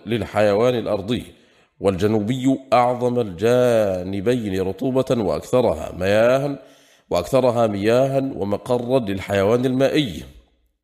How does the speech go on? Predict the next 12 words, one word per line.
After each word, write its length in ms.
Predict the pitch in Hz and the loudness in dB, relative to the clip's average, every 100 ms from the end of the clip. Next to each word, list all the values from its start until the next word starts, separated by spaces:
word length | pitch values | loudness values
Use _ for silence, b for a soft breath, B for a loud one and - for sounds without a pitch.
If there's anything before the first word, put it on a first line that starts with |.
| _ _ _ _ B B B B B | _ _ _ _ B B B B B
وأما 320 | 87 113 127 | 0 2 2
المواضع 520 | 131 120 135 156 135 | 2 2 2 2 0
المسامتة 840 | 131 120 107 117 104 117 127 117 117 | 0 0 0 0 0 0 -2 -2 -2
لأوج 320 | 98 120 110 | 0 0 -2
الشمس 480 | 107 - 127 117 123 | -4 0 0 0 -4
في 120 | 107 | -6
الشمال 480 | 90 101 107 120 107 | -2 0 2 0 -2
فهي 220 | 87 95 | -2 -2
غير 260 | 98 127 | 0 0
محترقة، 840 | 123 104 - - 117 123 123 147 147 B B B - | 0 -4 -8 -2 0 0 -2 -4 -6 B B B 0
بل 140 | 117 | 2
معتدلة 840 | 120 110 110 135 131 135 135 139 | 4 2 0 0 0 0 -2 -4